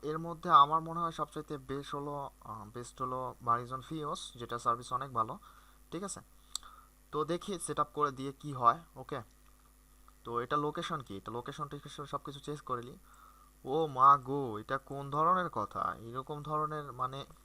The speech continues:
এরকম ধরনের লেখা আমি আর আগে কখনো দেখি নাই, ঠিক আছে? জিপ কোড এটা, ওকে? তো আসলে কোন রাজ্য এটা ইউএসএ আমি বলতে পারবো না। যারা সার্ভে কাজ করি বা সার্ভের সাথে আসি, তারা কিন্তু মোটামুটিভাবে সকলেই জানি,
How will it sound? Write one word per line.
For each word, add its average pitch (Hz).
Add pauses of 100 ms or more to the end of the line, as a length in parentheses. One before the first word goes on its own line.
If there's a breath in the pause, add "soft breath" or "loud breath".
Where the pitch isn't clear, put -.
(960 soft breath)
এরকম 143
ধরনের 165
লেখা 123
আমি 143
আর 135
আগে 139
কখনো 139
দেখি 120
নাই, 107
ঠিক 117
আছে? 123
জিপ 104
কোড 107
এটা, 107 (420)
ওকে? 131 (800 loud breath)
তো - (760 loud breath)
আসলে 135
কোন 151
রাজ্য 139
এটা 127
ইউএসএ 123
আমি 113
বলতে 120
পারবো 117
না। 120 (160)
যারা 123
সার্ভে 135
কাজ 139
করি 135
বা 135
সার্ভের 123
সাথে 123
আসি, 123
তারা 120
কিন্তু 120
মোটামুটিভাবে 143
সকলেই 135
জানি, 104